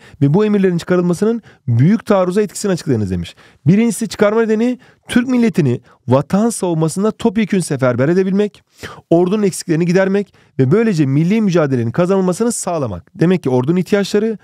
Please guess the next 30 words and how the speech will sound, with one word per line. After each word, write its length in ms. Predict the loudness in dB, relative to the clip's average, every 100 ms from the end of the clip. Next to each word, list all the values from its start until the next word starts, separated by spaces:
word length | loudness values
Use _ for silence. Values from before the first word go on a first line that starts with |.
| -4
ve 80 | -2
savaşın 320 | -2 -4 -4
kazanılması 440 | -2 0 0 0 -2
için 100 | -4
yapıyoruz 300 | -2 -4 -4
bunu. 160 | -8 -10 -18 -18 -6 0
Bu 140 | 2
emirler 340 | 2 2 0
silah 320 | -2 -2 -2 0
ve 80 |
cephane 360 | 0 0 0 0
bakımından 320 | -2 -2 0
yetersiz 380 | 0 0 -2 -2
olduğu 160 | -2 0
için 320 | -2 -2 -4 _ _ -2
düşmana 360 | -2 0 0
karşı 480 | 0 -2 -2 -2 -2 -4 -16
saldırıya 560 | -10 -6 -4 -2 0 0
geçemeyen 600 | 0 -2 -2 0 -2 -4 _ _
Türk 220 | -2 0 2
ordusunun 480 | 0 0 -2 -2 -6 _ 0
yiyecek 400 | 2 4 0 -2
ihtiyacını, 640 | -2 0 0 0 -2 -2
giyecek 460 | 0 0 0 0
ihtiyacını, 640 | -2 -2 0 0 -2 -2 -4
silah, 560 | -6 -2 0 0 -2
cephane, 540 | -2 -2 -2 -2 -2 -2
araç, 320 | -2 -2 -2
gereç 240 | -2 -2
ihtiyaçlarını 540 | -4 -2 -2 -2 -4